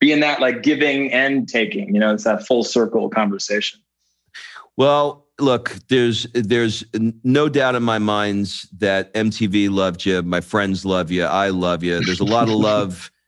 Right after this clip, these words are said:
Speaker 2: all the way from Italy. I'm shooting love at you. You were incredible. This
Speaker 1: Um,
Speaker 2: was a,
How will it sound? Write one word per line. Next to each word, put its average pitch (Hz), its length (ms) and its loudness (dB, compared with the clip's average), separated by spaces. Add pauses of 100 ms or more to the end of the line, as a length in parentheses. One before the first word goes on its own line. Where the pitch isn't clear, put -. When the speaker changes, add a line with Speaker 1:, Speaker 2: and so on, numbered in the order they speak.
(360)
Speaker 2:
all 147 160 2
the 147 60 2
way 139 160 2
from 123 240 -2
Italy. 131 420 2
I'm 107 140 -2
shooting 131 380 -2
love 117 300 0
at 110 340 0
you. 104 200 0
You 107 260 0
were 117 80 0
incredible. 117 640 2
This 113 120 4
Speaker 1:
Um, 107 80 0
Speaker 2:
was 104 140 -2
a, 95 220 -2